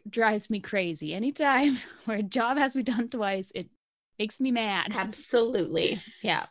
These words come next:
Speaker 1: And I should mention, it was not only the power plant that Brekhanov was having to build, but also all of the infrastructure to get the materials and equipment to the site in the first place, including a receiving dock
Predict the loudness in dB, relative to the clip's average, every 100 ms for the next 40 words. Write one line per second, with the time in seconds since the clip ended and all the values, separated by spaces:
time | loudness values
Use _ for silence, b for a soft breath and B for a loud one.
0 | _ _ _ _ _ -4 -2 -4 -4 -2
1 | 2 4 4 4 4 2 2 2 2 2
2 | 4 4 2 -2 -2 2 2 2 0 2
3 | 2 0 -2 -2 -4 -2 -2 -2 -4 -2
4 | -2 -2 -2 -4 -6 -4 -2 -2 -6 B
5 | B B -4 2 2 2 -2 2 2 4
6 | 2 2 0 2 0 2 0 2 2 2
7 | 2 2 2 4 2 2 0 2 0 0
8 | -2 0 -2 0 -2 -4 -2 4 6 6
9 | 2 2 2 -2 -4 -4 -2 -2 -2 -4
10 | -6 -6 -10 -16 B B -4 -2 0 2
11 | 0 -2 -2 0 2 2 4 4 2